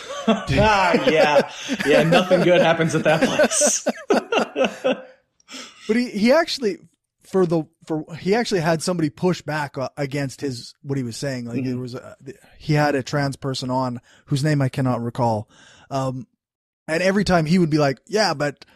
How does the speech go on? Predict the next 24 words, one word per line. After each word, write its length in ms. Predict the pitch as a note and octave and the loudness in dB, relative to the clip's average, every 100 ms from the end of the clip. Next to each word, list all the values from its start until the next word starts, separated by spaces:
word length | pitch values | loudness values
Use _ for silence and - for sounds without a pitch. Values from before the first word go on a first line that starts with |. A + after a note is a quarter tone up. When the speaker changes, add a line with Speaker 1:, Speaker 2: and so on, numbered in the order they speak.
| _ D#3+ | _ -2
Speaker 2:
men 240 | A3+ A#3 | 2 4
are 100 | G#3 | 4
this 240 | A#3 G#3 | 4 2
way 300 | G3+ E3+ D3 | 2 2 2
and 120 | C3+ F#3+ | 2 0
women 200 | B3 A3 | 2 2
are 100 | G#3+ | 2
this 200 | B3 - | 2 4
way." 440 | F3 D3+ B2+ F#3 - | 4 6 6 2 0
<laughs> 60 | - - - - - | -18 -20 -20 -18 -2
And 160 | E3+ F3 | 2 6
they 100 | F#3 | 6
would 140 | E3+ | 6
be 100 | E3+ | 4
like, 300 | D#3+ D3 - - | 2 0 -4 -6
"No, 460 | F#3+ A3 G#3+ F#3+ - _ - | 2 4 4 2 -4 _ -6
no, 460 | F#3+ F3 D3+ C#3+ - _ | 2 4 4 0 -4 _
<laughs> 800 | A3 F5 D#5 E5 D5 C#5+ D5 D4 | 0 2 -2 -4 -6 -6 -6 -2
no, 260 | C#4+ B3+ A#3 | 2 2 2
that's 220 | A3+ A3+ | 0 0
not 160 | G#3 | 0
right." 220 | E3 D3 - C4+ | 0 -2 -2 -4
<laughs> 100 | - | 0
Speaker 1:
Well, 180 | F#3+ | 2